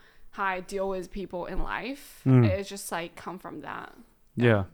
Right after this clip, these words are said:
Speaker 1: Yeah.
Speaker 2: And being nervous, uh,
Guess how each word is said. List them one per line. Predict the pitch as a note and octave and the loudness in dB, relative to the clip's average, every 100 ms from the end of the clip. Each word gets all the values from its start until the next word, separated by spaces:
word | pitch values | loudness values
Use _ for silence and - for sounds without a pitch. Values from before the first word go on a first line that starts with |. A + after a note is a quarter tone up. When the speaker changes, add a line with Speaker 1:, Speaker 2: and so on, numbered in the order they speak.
| _ | _
Speaker 1:
Yeah. | F#3 - - - _ _ - | -14 -14 -20 -20 _ _ 8
Speaker 2:
And | D#3 D#3+ D#3+ D#3 D3 C#3 - - - _ _ _ _ _ - B2+ | 12 12 12 12 10 6 0 -16 -20 _ _ _ _ _ -16 4
being | D#3 F3 D3+ | 8 10 8
nervous, | B2 B2 D3 C3 A#2 G#2+ - - - _ _ - _ | 8 10 10 8 4 2 -8 -12 -18 _ _ -20 _
uh, | - | -6